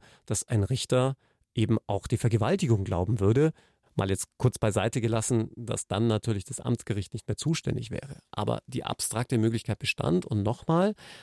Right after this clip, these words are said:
weil das Ganze ein Lebenssachverhalt ist.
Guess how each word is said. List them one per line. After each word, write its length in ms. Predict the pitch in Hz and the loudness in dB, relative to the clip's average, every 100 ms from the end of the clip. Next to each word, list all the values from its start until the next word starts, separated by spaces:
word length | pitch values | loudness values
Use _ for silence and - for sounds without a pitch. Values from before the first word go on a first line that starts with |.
| - | -10
weil 200 | 113 104 | -2 -2
das 140 | 147 - | 0 -2
Ganze 300 | 127 127 - - | -2 -2 -2 -2
ein 260 | 147 196 | 0 2
Lebenssachverhalt 960 | 143 180 185 - 101 - 113 90 - - | 4 4 4 2 -2 -4 -6 -4 -6 -8
ist. 380 | - - - | -8 -6 -6